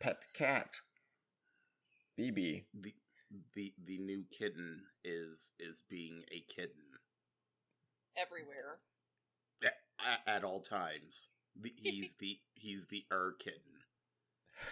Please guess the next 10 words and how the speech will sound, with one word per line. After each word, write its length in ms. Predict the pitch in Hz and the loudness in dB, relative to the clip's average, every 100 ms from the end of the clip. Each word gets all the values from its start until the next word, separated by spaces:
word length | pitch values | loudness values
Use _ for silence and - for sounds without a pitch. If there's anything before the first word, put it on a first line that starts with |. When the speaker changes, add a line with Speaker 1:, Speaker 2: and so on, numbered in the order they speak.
| - - | -8 0
Speaker 1:
<laughs> 640 | - - 160 - 131 - - - - - - - - | 4 6 6 6 2 2 -2 -2 -6 -4 -2 -4 2
And, 560 | 92 95 92 95 95 87 - | 8 10 10 8 6 2 4
and 180 | 90 92 | 6 8
as 180 | 85 90 | 6 6
you 120 | 87 | 2
can 100 | 92 | 2
hear, 340 | 87 85 87 87 | 2 4 6 6
the 100 | 85 | 4
return 640 | 85 - 87 87 82 82 | 2 4 4 4 4 2
of 440 | - 80 80 78 | 2 4 4 2